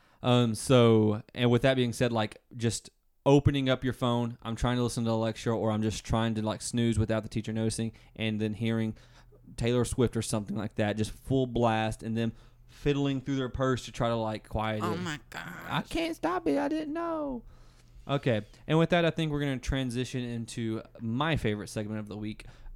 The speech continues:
Speaker 1: Story Time with Andrew.
Speaker 2: Oh, Story Time with Andrew.
Speaker 1: So this is gonna be
Speaker 2: Oh,
Speaker 1: a great one.
Speaker 2: baby.
Speaker 1: I actually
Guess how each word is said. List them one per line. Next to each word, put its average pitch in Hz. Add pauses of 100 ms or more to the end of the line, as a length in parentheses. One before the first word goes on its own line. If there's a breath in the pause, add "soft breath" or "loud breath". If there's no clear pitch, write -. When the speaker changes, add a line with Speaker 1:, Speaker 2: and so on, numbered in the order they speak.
(120)
Speaker 1:
Story 104
Time 107
with 117
Andrew. 98
Speaker 2:
Oh, 110
Story 113
Time 98
with 92
Andrew. 92
Speaker 1:
So 123
this 147
is 156
gonna 151
be 135
Speaker 2:
Oh, 127
Speaker 1:
a 120
great 117
one. 113
Speaker 2:
baby. 92
Speaker 1:
I 131
actually 175